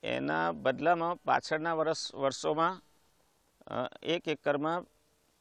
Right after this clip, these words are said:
લગભગ પાંત્રીસથી ચાલીસ ટન ઉત્પાદન આવતું હતું. પાટીલ બાયોટેક કંપનીના તંત્ર-, તંત્રજ્ઞાનનો ઉપયોગ કર્યા બાદ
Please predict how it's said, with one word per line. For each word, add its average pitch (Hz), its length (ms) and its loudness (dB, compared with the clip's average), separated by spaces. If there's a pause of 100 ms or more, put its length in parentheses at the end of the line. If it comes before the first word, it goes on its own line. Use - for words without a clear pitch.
(500)
લગભગ 156 500 -2
પાંત્રીસથી 156 540 0
ચાલીસ 135 380 2
ટન 156 180 0
ઉત્પાદન 135 300 2
આવતું 151 320 2
હતું. 92 220 -8 (1080)
પાટીલ 131 300 -4
બાયોટેક 160 360 2
કંપનીના 160 480 -2
તંત્ર-, 143 320 -6
તંત્રજ્ઞાનનો 147 800 -2
ઉપયોગ 139 260 -2
કર્યા 143 240 2
બાદ 135 300 8